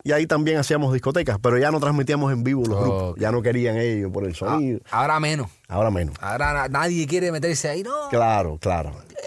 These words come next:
Speaker 2: Derecho, este, Facebook.
Speaker 1: Claro,
Speaker 2: No se va a
Speaker 1: claro.
Speaker 2: hacer nada ahora. <laughs>
Speaker 1: Pero nosotros lo hicimos.
Speaker 2: Muy bien.
Speaker 1: <laughs> Sí.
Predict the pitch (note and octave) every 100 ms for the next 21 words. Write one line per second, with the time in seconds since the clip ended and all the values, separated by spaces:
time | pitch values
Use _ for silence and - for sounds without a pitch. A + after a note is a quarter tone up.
0 | - D3+ D#3+ A#3 C4 - G#3+ F#3+ E3+ E3
1 | D3+ D3+ C#3+ C3 B2 A#2+ B2+ G#3 B3+ G3+
2 | F3+ F3 A2 B2+ C#3 B2 G#2+ F2 E2 E2+
3 | D#3 F3+ F#3 F#3+ F#3+ E3+ F3+ F3+ D3 D3
4 | D3 B2+ A#2 G3 B2 B2+ B2 A#2+ A#2+ F3
5 | G3 G#3 G3 D3+ - G3 B2+ E2+ - -
6 | C#3 A3+ G3+ E3+ D#3 C3+ G#2 - G2+